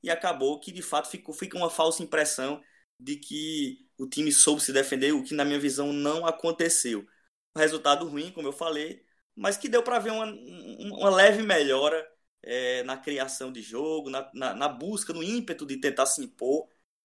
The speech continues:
mas muito pouco tempo, né, Alisson? Muito pouco tempo. Poderia ter feito isso mais, tanto que quando foi, é, sofreu um empate,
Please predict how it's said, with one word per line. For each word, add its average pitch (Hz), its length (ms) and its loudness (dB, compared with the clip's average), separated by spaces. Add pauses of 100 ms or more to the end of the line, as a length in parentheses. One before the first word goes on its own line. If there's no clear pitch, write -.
mas 147 380 6
muito 180 380 -4
pouco 180 260 -4
tempo, 135 360 -4
né, 156 120 -2
Alisson? 120 220 -2
Muito 120 360 -10
pouco - 220 -6
tempo. - 300 -6
Poderia 175 400 6
ter 175 100 0
feito 151 280 0
isso 151 180 -4
mais, 147 180 4
tanto 240 220 0
que 247 80 -12
quando 233 160 0
foi, - 360 -8
é, 151 200 4
sofreu 185 340 0
um 226 40 -2
empate, 196 460 -2